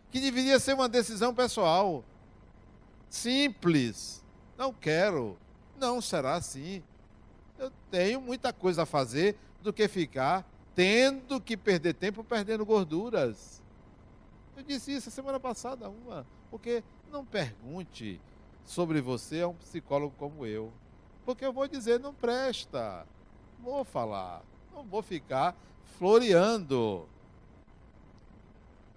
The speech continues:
No espiritismo, reencarnação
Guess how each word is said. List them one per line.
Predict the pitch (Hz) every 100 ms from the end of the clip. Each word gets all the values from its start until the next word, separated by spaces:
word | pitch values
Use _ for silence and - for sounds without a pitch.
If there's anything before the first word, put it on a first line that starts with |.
| - - - - - - -
No | 147
espiritismo, | 160 - - 147 127 113 - 170 214 156 143
reencarnação | 127 123 175 220 240 208 - 165 160 139 - 165 208